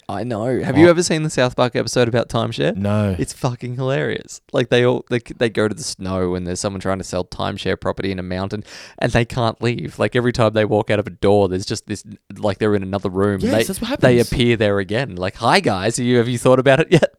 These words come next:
Speaker 1: <laughs>
Speaker 2: He'll say, "All right, I'll just leave you here for a minute. I'll just go get my mate," or whatever.
Speaker 1: Yep.
Speaker 2: And then he comes in with, like, his boss.
Speaker 1: Yep.
Speaker 2: And then he fails.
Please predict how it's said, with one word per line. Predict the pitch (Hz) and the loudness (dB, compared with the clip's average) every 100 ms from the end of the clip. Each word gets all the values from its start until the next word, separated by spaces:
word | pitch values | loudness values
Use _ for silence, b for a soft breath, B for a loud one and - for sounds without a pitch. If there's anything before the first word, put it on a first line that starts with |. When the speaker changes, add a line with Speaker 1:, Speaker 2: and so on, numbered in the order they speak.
| - | -4
Speaker 1:
<laughs> | 190 B B B | -4 B B B
Speaker 2:
He'll | 180 | 0
say, | 175 185 165 | 2 4 2
"All | 139 143 | 2 2
right, | 135 | 2
I'll | 151 | 2
just | 170 | 0
leave | 180 | 2
you | 147 | 2
here | 139 | 0
for | 127 | -2
a | |
minute. | 98 95 - | -2 -2 -2
I'll | 127 | -4
just | 139 | -2
go | 160 | -2
get | 135 | -2
my | 107 | -4
mate," | 107 117 - _ | -2 -4 -6 _
or | 110 | -4
whatever. | 107 92 73 80 _ | -2 -4 -6 -14 _
Speaker 1:
Yep. | 131 | 0
Speaker 2:
And | 160 | 0
then | |
he | 151 | 0
comes | 170 151 | 0 0
in | 151 | 0
with, | 139 | -2
like, | - | -2
his | 151 135 | -6 -4
boss. | - - - - | -6 -10 -10 -2
Speaker 1:
Yep. | - | -2
Speaker 2:
And | 143 | 2
then | 143 | 0
he | 196 | 0
fails. | 170 - 90 92 | 0 0 0 -4